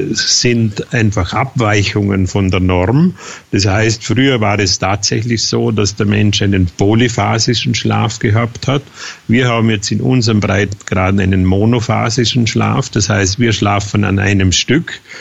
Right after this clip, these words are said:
Und natürlich kann ich theoretisch das zerstückeln und komme dann am Ende dieser vierundzwanzig Stunden auf das gleiche Ergebnis. Nur ist das nicht für jeden geeignet.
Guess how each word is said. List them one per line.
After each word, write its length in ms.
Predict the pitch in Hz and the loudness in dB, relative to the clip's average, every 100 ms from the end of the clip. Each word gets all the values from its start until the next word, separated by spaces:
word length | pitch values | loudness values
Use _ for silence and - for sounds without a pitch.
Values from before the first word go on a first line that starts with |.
| - - - | -18 -12 -2
Und 140 | 117 | 0
natürlich 560 | 107 107 156 196 156 - | 0 0 0 2 0 0
kann 240 | 123 113 | 0 2
ich 220 | 104 - | 0 -2
theoretisch 840 | - 113 107 117 127 120 107 98 - - _ _ | -2 0 2 0 0 0 0 -2 -6 -16 _ _
das 360 | 113 110 - - | -2 0 -2 -4
zerstückeln 840 | 113 98 - 120 120 - 160 196 180 _ - | -4 -4 -4 -6 -6 -4 0 0 -2 _ -10
und 180 | 127 113 | -8 -4
komme 320 | 135 131 127 | 0 0 2
dann 220 | 117 113 | 2 2
am 120 | 107 | 0
Ende 520 | 104 117 135 131 123 117 - - _ - | 0 0 2 2 0 -2 -12 -20 _ -2
dieser 240 | 120 117 | 0 0
vierundzwanzig 840 | 104 123 123 113 - 113 113 113 - | 0 0 2 0 0 0 0 -4 -4
Stunden 600 | - 127 131 127 127 113 - | 0 2 2 2 0 0 -6
auf 240 | - 104 - | -4 -2 -2
das 200 | 104 - | -2 0
gleiche 440 | 104 107 107 113 | 0 0 0 0
Ergebnis. 720 | 110 143 151 127 92 - - - - _ - | 0 0 2 0 0 -4 -8 -18 -20 _ -2
Nur 380 | 113 143 151 110 - | 2 2 2 -2 -6
ist 240 | 113 107 110 | -4 -2 0
das 160 | 101 | 0
nicht 240 | 107 101 - | 0 -2 -4
für 80 | |
jeden 400 | 107 107 113 107 | -2 0 0 -2
geeignet. 580 | 107 113 131 165 123 95 | -2 0 0 0 0 -2